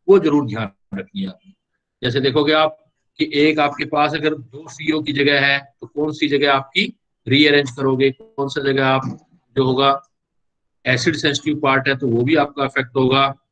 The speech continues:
नहीं, नहीं, इतना फर्क। One three dicarbonyl compound जो होगा, वो rearrange होगा। जैसे मैं कुछ example share करता हूँ आपके साथ। Suppose मैं example देता हूँ, as example।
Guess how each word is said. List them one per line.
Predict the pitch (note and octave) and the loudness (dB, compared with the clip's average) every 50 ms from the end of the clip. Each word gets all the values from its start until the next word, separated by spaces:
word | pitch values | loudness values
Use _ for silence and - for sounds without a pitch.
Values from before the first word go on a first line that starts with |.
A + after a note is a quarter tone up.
| _ _ _ _ _ _ _ _ _ _ _ _ _ _ _ _ _ - | _ _ _ _ _ _ _ _ _ _ _ _ _ _ _ _ _ -20
नहीं, | - E4 - - - E4 F4 - - D4 D4 - A#3 A#3 A#3 G#3+ - - - - - - - - - - - _ _ - - - F#3+ | -20 -20 -20 -20 -18 -20 -20 -20 -20 -20 -20 -20 -20 -14 -10 -10 -10 -10 -12 -18 -20 -20 -20 -20 -20 -20 -20 _ _ -10 -4 0 0
नहीं, | D#3 C#3+ E3 E3 | 2 2 0 0
इतना | D#3 - D#3 D3 | -2 0 0 0
फर्क। | C#3+ - C#3 B2+ - - - - - - - - - _ _ _ _ _ _ _ _ _ _ _ _ _ _ _ _ _ _ _ _ _ _ _ _ _ _ _ _ _ _ _ _ _ _ _ - | 2 2 -2 -2 -4 -8 -20 -20 -20 -20 -20 -20 -20 _ _ _ _ _ _ _ _ _ _ _ _ _ _ _ _ _ _ _ _ _ _ _ _ _ _ _ _ _ _ _ _ _ _ _ 0
One | C#3 D3+ D#3 D#3+ - | 2 2 2 0 0
three | - D#3+ D#3+ | 4 4 4
dicarbonyl | D3+ C3+ C#3 C#3+ D3 D3 C#3+ C#3 C3+ C3+ D3 D3+ D3+ D3 | 4 4 4 2 2 2 2 0 2 2 2 0 0 2
compound | D3 C3+ B2+ B2 C#3+ C#3+ C#3+ C#3 | 0 0 2 4 4 4 6 6
जो | C#3+ C#3+ | 6 6
होगा, | C#3+ C#3+ D#3+ F3+ G3+ G3 - _ _ _ _ _ _ _ - | 6 6 4 2 0 -4 -8 _ _ _ _ _ _ _ 0
वो | C3+ F3 A3+ - - - _ _ _ - B2+ | 2 2 2 0 -4 -12 _ _ _ -6 0
rearrange | B2 C#3+ D#3 D3+ D3 D3 D3 C#3 C3 | 2 2 4 4 4 2 0 0 0
होगा। | C#3 C3+ C3+ C#3 | -2 0 0 0
जैसे | C3+ C3 C#3 C3 C#3+ | -2 -2 -4 -8 -8
मैं | C#3 C3+ | -10 -10
कुछ | C#3+ D3 C#3 | -10 -10 -10
example | C#3 A#2+ A#2 C3 C3 C3 B2+ - D3+ | -8 -6 -2 -2 -2 -2 -2 -6 -10
share | - - C#3 C3 B2 | -8 -4 -4 -4 -4
करता | B2 A#2+ A#2+ - A#2+ | -6 -8 -8 -4 -2
हूँ | A#2 A2+ A2+ | 0 0 0
आपके | A2+ - - A2 | -2 -4 -8 -6
साथ। | - B2 A#2+ C#3+ D3+ - _ _ _ _ _ _ - | -2 0 0 0 0 -2 _ _ _ _ _ _ -8
Suppose | C3 B2 D#3 D#3+ D3+ | -4 -2 0 0 0
मैं | D#3 D3+ | 2 0
example | D3 C#3 C#3 C#3+ C#3 C3 D#3 C#3+ | 0 0 0 0 0 2 2 2
देता | A#2+ G#2 - G#2 | 2 0 -2 -4
हूँ, | G2+ G2 - _ _ - | -10 -12 -12 _ _ -2
as | A#2+ B2 A#2+ | 0 2 2
example। | A#2+ A#2+ B2+ A#2+ A#2 A2+ - A#2+ A#2 A#2 | 2 0 0 0 0 0 0 -2 -2 -2